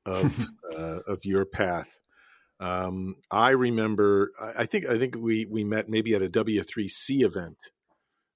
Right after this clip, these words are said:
Speaker 1: um, at, uh, the first time we were met in person, but we were involved online. Um,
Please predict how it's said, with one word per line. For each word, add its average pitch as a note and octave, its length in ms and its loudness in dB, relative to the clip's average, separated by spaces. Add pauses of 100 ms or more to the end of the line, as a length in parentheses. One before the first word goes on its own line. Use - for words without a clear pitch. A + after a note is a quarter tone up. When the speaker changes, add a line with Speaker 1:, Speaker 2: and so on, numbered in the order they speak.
Speaker 1:
um, F2+ 460 -6 (160)
at, F#2 180 -6 (200)
uh, A2+ 80 -10 (160)
the G2 100 -2
first A#2 220 2
time A2+ 120 2
we G#2 100 0
were G2+ 100 0
met G2+ 180 -2
in G2 120 -2
person, G#2+ 380 0
but F2 200 -6
we F2+ 100 -8
were E2+ 260 -8
involved E2+ 400 -10
online. A2 760 0 (600)
Um, F#2+ 600 -2